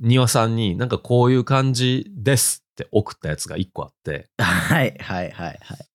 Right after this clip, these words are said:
Speaker 1: えー、それがですね、ナルトとサスケの逆だったかもしんねえラジオです。
Speaker 2: <laughs> いや、だからさ、これさ、あ、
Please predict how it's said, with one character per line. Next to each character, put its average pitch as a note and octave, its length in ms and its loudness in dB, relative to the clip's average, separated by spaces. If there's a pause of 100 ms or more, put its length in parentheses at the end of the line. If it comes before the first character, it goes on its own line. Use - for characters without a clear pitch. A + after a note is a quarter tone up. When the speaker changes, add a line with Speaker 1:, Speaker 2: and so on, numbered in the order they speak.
(180)
Speaker 1:
え F2+ 240 2
ー、 - 20 0
そ A2+ 120 2
れ G2+ 60 6
が G2 60 4
で F2 60 2
す - 100 -10
ね、 D2+ 180 -14 (400)
ナ B2+ 160 2
ル D3+ 100 2
ト D3 120 2
と D3 140 2
サ C#3 160 2
ス - 140 -2
ケ C3 120 2
の A2+ 280 2 (380)
逆 B2 300 2
だ D3 80 4
っ C#3+ 80 0
た D3 100 0
か C#3 140 2
も C3 100 4
し - 180 2
ん C3 140 6
ね B2+ 200 6
え - 20 8
ラ A#2+ 140 4
ジ F2 160 0
オ C#2+ 160 -8 (200)
で D#2+ 160 -6
す。 - 320 -2 (140)
Speaker 2:
<laughs> - 200 -2
い - 60 4
や、 E3 120 0
だ D3+ 180 2
か D3+ 140 4
ら C3+ 160 4
さ、 B2 320 2
こ - 180 0
れ G4+ 100 -2 (240)
さ、 A3+ 520 0 (420)
あ、 - 440 0